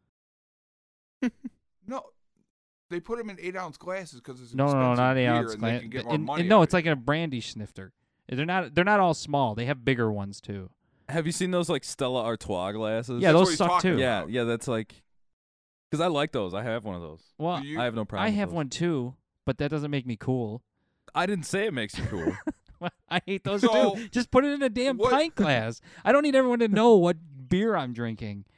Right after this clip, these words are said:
Speaker 3: It's a nice glass,
Speaker 2: No, you're,
Speaker 3: though.
Speaker 1: It
Speaker 2: you're missing. Do you,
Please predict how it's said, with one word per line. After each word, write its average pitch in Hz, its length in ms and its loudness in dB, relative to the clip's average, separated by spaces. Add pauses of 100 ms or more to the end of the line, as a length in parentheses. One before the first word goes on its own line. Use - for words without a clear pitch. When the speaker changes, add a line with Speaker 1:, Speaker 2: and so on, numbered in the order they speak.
(160)
Speaker 3:
It's - 100 -14
a - 20 -8
nice 170 240 -2
glass, 143 220 -6
Speaker 2:
No, 240 120 0
you're, 190 200 -6
Speaker 3:
though. 82 160 -10 (160)
Speaker 1:
It 208 100 2
Speaker 2:
you're 247 100 -6
missing. 240 440 -8 (400)
Do 175 60 -8
you, 226 120 -4